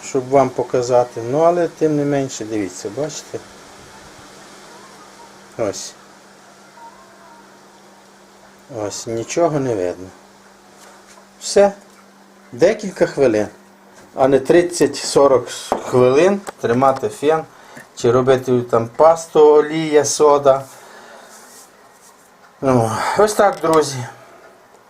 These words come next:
Все. Кому сподобалось, можете ставити лайки. Буду радий. Ну, а кому пригодиться, можете не дякувати. Беріть на замітку, користуйтесь на здоров'я.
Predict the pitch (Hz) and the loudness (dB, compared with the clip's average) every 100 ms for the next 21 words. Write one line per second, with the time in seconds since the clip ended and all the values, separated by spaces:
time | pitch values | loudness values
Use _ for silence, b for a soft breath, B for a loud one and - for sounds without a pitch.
0 | - _ _ _ _ b b b b b | -20 _ _ _ _ b b b b b
1 | _ _ _ - - 180 170 - - - | _ _ _ -12 -10 -10 -16 -18 -18 -12
2 | - 165 170 - 160 165 160 147 147 - | -4 -2 -2 0 2 4 4 2 0 -2
3 | - 131 131 131 135 - 127 131 127 123 | -10 0 0 0 -6 0 2 2 0 2
4 | 110 113 - 139 - - B B B B | 2 2 -4 -12 -12 -20 B B B B
5 | B 120 127 123 107 101 117 131 123 - | B -2 0 2 4 4 0 -4 -6 -18
6 | - _ B B B B B B _ _ | -20 _ B B B B B B _ _
7 | _ _ _ _ _ - 139 254 277 - | _ _ _ _ _ -6 -4 -4 -6 -10
8 | - 123 160 202 208 208 180 180 240 - | -2 0 4 2 4 2 4 2 2 -2
9 | 123 110 127 185 - 139 123 123 135 135 | -8 -2 0 0 0 0 4 2 2 -2
10 | 127 127 120 - - 117 151 180 135 120 | -4 -6 -14 -16 -6 -4 -2 -2 -4 -2
11 | 117 151 - - 131 - - 131 127 165 | -2 0 -2 -6 -12 -8 0 0 0 -4
12 | 180 131 131 113 101 101 107 101 | -4 -8 -6 -6 -4 -2 -2 -4